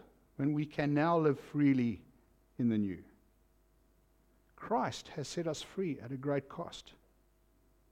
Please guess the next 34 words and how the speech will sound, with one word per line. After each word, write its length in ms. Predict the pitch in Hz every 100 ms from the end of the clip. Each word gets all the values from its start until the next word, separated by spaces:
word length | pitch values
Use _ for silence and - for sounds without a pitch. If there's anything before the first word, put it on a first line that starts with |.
| _ _ _ -
Honor 260 | 104 151 175
and 260 | 131 123
celebrate 800 | - - 208 185 127 104 98 -
that 200 | 110 110
sacrifice 880 | - 123 - 117 - 113 95 - - - _ _ _ _ _ _ _ -
by 80 | 104
living 340 | 110 127 123
under 200 | 120 117
his 220 | 107 127
lordship 520 | 117 123 143 - - 147
alone 480 | 107 104 101 101 - - _ _ _ _ _ _
and 180 | 101 98
none 240 | 104 110 -
other. 220 | 104 90 92 - _ _ _ _ _ _ _ _ _ _ _ _ _ _ - _ _ _ _ _ _ _ _
And 80 | 196
there's 120 | 202
a 80 | 190
second 400 | - 240 233 170
way 140 | 131
that 180 | 117 110
Paul's 300 | - 127 101
message 380 | 110 107 104 104
is 100 | 104
still 260 | - 123 104
alive 320 | 107 104 95
for 160 | -
us 160 | 95 -
in 80 | 101
the 80 | 95
church 320 | - 113 -
today, 300 | 90 104 156
and 100 | 165
it's 140 | 156
called 480 | - 165 156 143